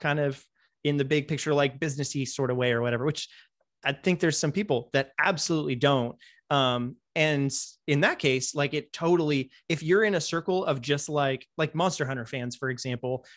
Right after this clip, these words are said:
which is a pretty big circle, arguably, um, like, this year was that much more exciting because there were two new Monster Hunter franchise games. And so there's, there's an element of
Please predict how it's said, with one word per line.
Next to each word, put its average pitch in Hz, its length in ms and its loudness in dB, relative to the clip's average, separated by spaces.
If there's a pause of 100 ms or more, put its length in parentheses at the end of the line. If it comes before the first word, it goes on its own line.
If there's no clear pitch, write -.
(120)
which - 320 0
is 196 100 4
a 214 40 2
pretty 240 180 2
big 156 140 2
circle, 127 280 2
arguably, 120 540 -6
um, 131 420 4 (540)
like, 151 380 0
this 165 240 2
year 160 160 4
was 131 240 0
that 147 180 2
much 139 140 -4
more 139 120 -2
exciting 143 360 2
because 127 220 -4
there 127 100 0
were 123 60 -4
two 151 260 0
new 139 160 2
Monster 127 380 -4
Hunter 117 360 -6 (140)
franchise 123 540 -4
games. 120 580 -2 (360)
And 139 200 4
so 127 560 4 (680)
there's, 165 640 0
there's 165 220 2
an 151 80 0
element 151 480 0
of 131 420 -2